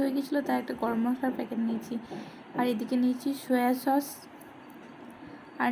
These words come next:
নিয়েছি রেড চিলি সস। যেহেতু বাড়িতে চাউমিন, এগ ফ্রাইড রাইস, চিকেন ফ্রাইড রাইস এগুলো করি, তাই এগুলো কিন্তু দরকার। আর এখানে নিয়েছি টমেটো সস। টমেটো সস কিন্তু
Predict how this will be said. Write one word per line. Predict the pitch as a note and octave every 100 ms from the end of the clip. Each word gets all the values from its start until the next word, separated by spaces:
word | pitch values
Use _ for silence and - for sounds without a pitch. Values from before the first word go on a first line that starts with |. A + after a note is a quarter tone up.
| B3
নিয়েছি | B3+ B3+ C4+ B3+
রেড | B3 B3 -
চিলি | B3 C4 C4
সস। | C#4 D4 D4+ - - - - - - C4
যেহেতু | C#4+ C#4+ D4 C4
বাড়িতে | B3 A#3+ C#4 C4
চাউমিন, | C4 B3 B3+ C4 C4 A3+
এগ | B3 -
ফ্রাইড | C4+ B3+ B3
রাইস, | B3 B3+ C4 - -
চিকেন | B3+ C4+ C4+
ফ্রাইড | C4+ C4 B3
রাইস | C4 B3+
এগুলো | A#3+ C4 B3
করি, | A#3 B3+ C#4+ - - -
তাই | C4 B3
এগুলো | A#3 A#3 A#3+
কিন্তু | B3 A#3+ A3+
দরকার। | G3+ G3+ G#3+ G#3+ - - - - -
আর | A#3 A#3
এখানে | B3+ B3+
নিয়েছি | B3+ B3+ C#4
টমেটো | C4 A3+ A3+ B3+ -
সস। | G3+ G3+ - - - - - -
টমেটো | B3+ A#3 C4+ C4
সস | C4+ C4
কিন্তু | C#4 C4+